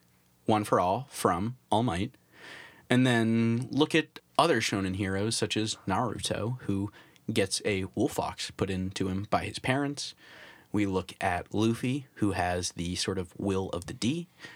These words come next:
We just see this so much throughout shonen. We, we even see it in, um, a volleyball shonen, uh, Haikyuu. Um,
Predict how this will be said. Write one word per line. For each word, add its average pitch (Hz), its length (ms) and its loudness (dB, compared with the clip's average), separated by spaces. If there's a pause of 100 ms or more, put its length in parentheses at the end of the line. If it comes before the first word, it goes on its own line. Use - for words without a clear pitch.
(260)
We 90 720 -2
just - 200 2
see 175 160 6
this - 320 -2 (100)
so - 260 4
much 120 220 2
throughout 107 460 2
shonen. 117 360 2
We, 101 160 2
we 107 140 0
even 110 180 2
see 107 240 2
it 95 120 0
in, 98 440 0 (120)
um, 92 360 2
a 101 80 2
volleyball 104 540 2
shonen, - 480 -2 (360)
uh, 87 320 2
Haikyuu. 104 680 0 (400)
Um, 87 640 0